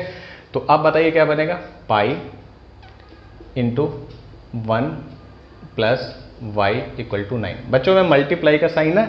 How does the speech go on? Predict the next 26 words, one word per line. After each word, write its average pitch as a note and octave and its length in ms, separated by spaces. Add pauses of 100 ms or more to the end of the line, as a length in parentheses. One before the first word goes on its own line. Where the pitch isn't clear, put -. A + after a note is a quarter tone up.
ऐसे B2+ 260
बनाता G#2+ 380
हूँ, G#2 100
ठीक F3+ 160
है, B2+ 160 (220)
आप A#2+ 240
चाहे C3+ 140 (120)
ऐसे G#2 220
बना C3 200
लीजिए, D3 300 (320)
ठीक D#3 120
है, D3 180
दोनों B2 240
ही D#3 100
same C3+ 320
है, G#3+ 160
ये C3 160
मेरी C3+ 300
आदत B2+ 280
पड़ी G2 140
हुई G2+ 80
है G2 100
बच्चों, G2 320
ठीक A#2+ 200
है। F3+ 80 (420)
तो A#2+ 180